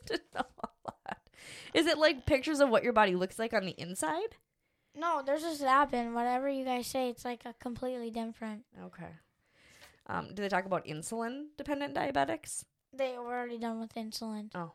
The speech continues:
Speaker 1: okay.
Speaker 2: We
Speaker 1: All right.
Speaker 2: never talked about diabetic insulin, but we just talked about insulin.
Speaker 1: In general, yeah.
Speaker 2: Yeah.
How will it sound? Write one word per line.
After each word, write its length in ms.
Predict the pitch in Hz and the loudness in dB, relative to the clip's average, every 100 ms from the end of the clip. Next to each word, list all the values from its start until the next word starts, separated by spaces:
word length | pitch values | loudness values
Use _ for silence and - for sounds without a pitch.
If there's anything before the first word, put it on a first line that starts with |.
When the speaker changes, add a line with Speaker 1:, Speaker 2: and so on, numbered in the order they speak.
| 180 | -14
Speaker 1:
okay. 180 | 175 160 147 _ _ _ _ _ _ _ _ _ _ | -16 -16 -18 _ _ _ _ _ _ _ _ _ _
Speaker 2:
We 60 | 269 | -4
Speaker 1:
All 60 | 277 | 2
right. 60 | |
Speaker 2:
never 180 | 320 330 | 4 2
talked 260 | 277 277 277 | 2 -2 -2
about 180 | 254 | -6
diabetic 460 | 247 240 233 233 220 | -4 -4 -4 -6 -6
insulin, 460 | 233 233 - 220 214 | -10 -10 -12 -14 -12
but 120 | 233 226 | -14 -14
we 80 | |
just 200 | 226 233 | -12 -12
talked 240 | - 226 226 | -10 -12 -10
about 140 | 220 - | -14 -10
insulin. 640 | 254 233 - 226 214 214 208 - - | -8 -8 -8 -8 -8 -10 -12 -16 -10
Speaker 1:
In 160 | 180 | -10
general, 380 | - 151 160 - | -8 -12 -12 -14
yeah. 320 | 92 104 92 180 _ | -12 -14 -14 -18 _
Speaker 2:
Yeah. 80 | - | -20